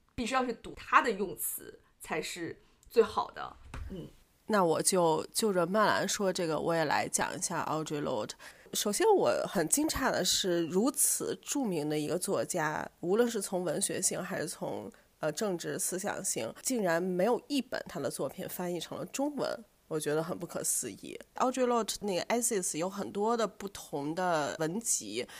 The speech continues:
Speaker 2: 我想推荐两个收录他比较全的作品呢，到时候也是放在 show notes 里面。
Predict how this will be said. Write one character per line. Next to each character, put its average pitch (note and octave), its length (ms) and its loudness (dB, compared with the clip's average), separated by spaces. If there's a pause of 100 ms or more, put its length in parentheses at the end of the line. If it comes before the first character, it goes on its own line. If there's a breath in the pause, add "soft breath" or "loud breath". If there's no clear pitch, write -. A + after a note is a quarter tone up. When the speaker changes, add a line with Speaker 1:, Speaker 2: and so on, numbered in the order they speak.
(140 loud breath)
Speaker 2:
我 F#3+ 140 4
想 A3 240 2
推 C4+ 220 -2
荐 A#3 220 2
两 E3+ 120 2 (160)
个 D#3 160 -2
收 - 220 2
录 F#3 180 2
他 G3+ 140 0
比 F3 80 -2
较 F2 100 2
全 - 340 2
的 A3 100 0
作 A3 200 2
品 - 220 -6
呢， - 100 -4
到 F3+ 160 0
时 F#3+ 80 -2
候 F#3 60 0
也 F#3 140 0
是 F#3+ 120 -6
放 G3 200 -4
在 E3+ 100 0
show G#3 220 -2
notes F3+ 320 -4
里 - 120 -14
面。 E2 120 -8